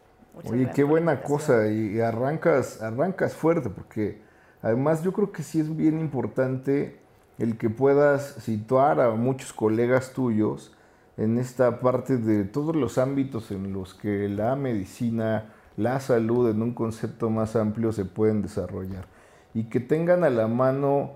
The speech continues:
Speaker 2: inspiración para poder hacer cosas diferentes que igual van a incidir en, en la prevención, que ya tendrás espacio para hablar de, de J J Previene,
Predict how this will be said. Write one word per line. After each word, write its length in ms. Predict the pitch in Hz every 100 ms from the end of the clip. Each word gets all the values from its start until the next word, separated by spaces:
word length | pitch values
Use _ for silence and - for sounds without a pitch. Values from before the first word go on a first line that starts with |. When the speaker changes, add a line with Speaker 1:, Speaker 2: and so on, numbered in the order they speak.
| - _
Speaker 2:
inspiración 960 | - 107 - 117 113 110 107 120 120 175
para 280 | 139 113 104
poder 300 | 107 110 123
hacer 500 | 120 - 120 117 110
cosas 400 | 127 120 135 113
diferentes 840 | 95 - 101 104 107 110 135 147 - - - -
que 120 | - 139
igual 400 | 135 139 190 190
van 280 | 190 185
a 60 | 175
incidir 720 | 151 127 107 110 127 156 160 - - _ _ -
en, 720 | 113 113 117 113 117 113 110
en 220 | 120 117 117
la 160 | 110
prevención, 720 | 120 120 120 120 117 165 151 123 - - - _ -
que 280 | 113 113 113
ya 540 | 135 151 147 135 110
tendrás 400 | 117 117 131 139
espacio 480 | 131 - 131 131 135
para 280 | 107 101 101
hablar 460 | 104 123 123 123
de, 380 | 113 104 101 95 - - _ -
de 200 | 110 104
J 360 | - 127 123 123
J 460 | - 127 123 110
Previene, 720 | 107 101 110 123 113 123 139